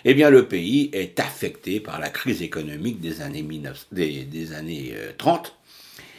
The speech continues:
qui favorise l'élection de Getúlio Vargas. Hein, nous sommes en mille neuf cent trente. Et Vargas entreprit dans un premier temps de nombreuses réformes,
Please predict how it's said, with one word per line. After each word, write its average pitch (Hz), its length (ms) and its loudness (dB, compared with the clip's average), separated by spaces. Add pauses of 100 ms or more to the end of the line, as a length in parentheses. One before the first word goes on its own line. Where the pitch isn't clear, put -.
(240)
qui - 160 -2
favorise 107 800 6
l'élection 104 680 2
de 90 260 -2
Getúlio 98 640 2
Vargas. 82 800 -4 (120)
Hein, 95 140 -4
nous 80 140 -10
sommes 98 260 -2
en 80 60 -6
mille 104 200 -2
neuf 95 180 -4
cent 90 180 -8
trente. - 460 -2 (920)
Et 101 160 6
Vargas 123 800 6 (140)
entreprit 117 800 2
dans 92 300 -2
un 80 100 -4
premier 110 520 -4
temps 180 360 0
de 98 220 0
nombreuses 117 680 4
réformes, 113 600 0